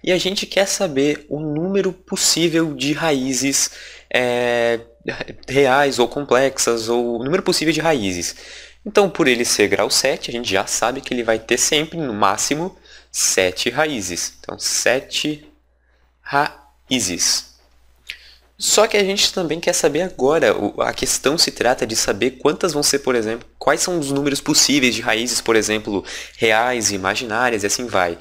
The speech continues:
Então, sete raízes, vamos começar com o número sete. Sete raízes reais é um número possível? É, é um número possível, porque se o, se o polinômio for grau sete, ele pode ter N raízes, no caso sete,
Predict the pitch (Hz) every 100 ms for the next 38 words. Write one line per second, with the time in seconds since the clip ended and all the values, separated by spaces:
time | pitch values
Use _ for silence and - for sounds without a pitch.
0 | - - - - - 175 208 214 214 214
1 | - - - 208 208 - 180 175 175 170
2 | 170 151 - 143 165 - 165 - 165 156
3 | 160 151 - 90 - - - - - _
4 | _ - - - 214 - 202 190 180 170
5 | 170 147 135 98 87 - - - 123 151
6 | 135 110 101 - - 175 104 - - _
7 | _ _ _ - 120 113 - _ _ _
8 | - 95 90 85 - - 139 101 95 -
9 | - 95 87 - - - - 110 104 -
10 | 104 113 104 107 101 101 107 135 - 147
11 | - 139 - 95 - 98 98 98 127 127
12 | 131 147 104 90 87 107 - 147 151 -